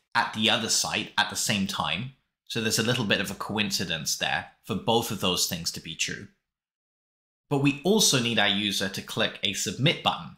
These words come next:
as well. So what are the chances that all three of those things are going to happen? Well, the good news, or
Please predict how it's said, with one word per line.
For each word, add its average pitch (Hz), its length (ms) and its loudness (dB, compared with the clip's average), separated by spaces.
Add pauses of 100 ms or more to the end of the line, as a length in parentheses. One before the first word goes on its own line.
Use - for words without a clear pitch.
(120)
as 101 180 -6
well. 104 400 0 (460)
So - 140 -8
what 120 220 2
are 123 40 0
the 110 100 2
chances 104 560 2
that 98 340 0 (140)
all 139 180 2
three 127 300 2
of 98 80 0
those 95 220 2
things 92 260 -2
are - 40 -12
going 87 200 -6
to - 80 -12
happen? - 320 -6 (500)
Well, 151 200 4
the 123 80 0
good 180 220 4
news, 131 420 4
or 101 340 -4